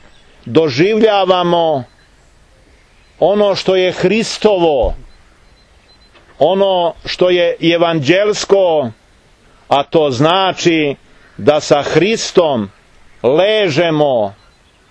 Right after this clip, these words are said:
da sa Hristom ustajemo. To znači, braćo i sestre, ono lepa, ona naša divna izreka srpsko-, srpska:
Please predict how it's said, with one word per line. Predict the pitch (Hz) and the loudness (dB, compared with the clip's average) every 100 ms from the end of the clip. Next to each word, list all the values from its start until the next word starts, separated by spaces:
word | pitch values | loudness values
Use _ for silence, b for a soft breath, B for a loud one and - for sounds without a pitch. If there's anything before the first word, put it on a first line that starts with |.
| _ | _
da | 123 147 | -2 0
sa | - 151 | 0 -2
Hristom | - 160 202 - - 170 151 127 - | 0 -2 -2 -4 -2 0 0 -6 -2
ustajemo. | 180 220 - 214 190 160 135 120 107 92 87 - b b b b | -2 -2 -2 0 2 0 0 0 0 -2 -6 -16 b b b b
To | 151 156 | 0 0
znači, | 139 202 214 202 - 185 | 0 0 2 -2 0 0
braćo | 160 190 202 - 190 | 2 2 0 0 2
i | 175 | 0
sestre, | - 185 196 - 180 175 - | 0 0 0 0 0 0 0
ono | 170 185 190 180 170 131 b b b b | -2 0 0 0 -2 -4 b b b b
lepa, | 127 175 202 208 196 | 0 2 0 0 0
ona | 185 185 175 | 2 0 0
naša | 180 175 - 175 165 151 135 | 0 0 0 0 2 -2 -2
divna | 139 190 185 170 160 143 | 0 0 0 0 0 2
izreka | 165 180 160 160 - 147 | 0 0 0 0 0 -2
srpsko-, | 139 170 175 - - 147 143 139 156 | 0 -2 -2 -4 -2 0 0 0 -4
srpska: | 147 175 170 - - 147 139 | -2 -2 -2 -6 -2 0 0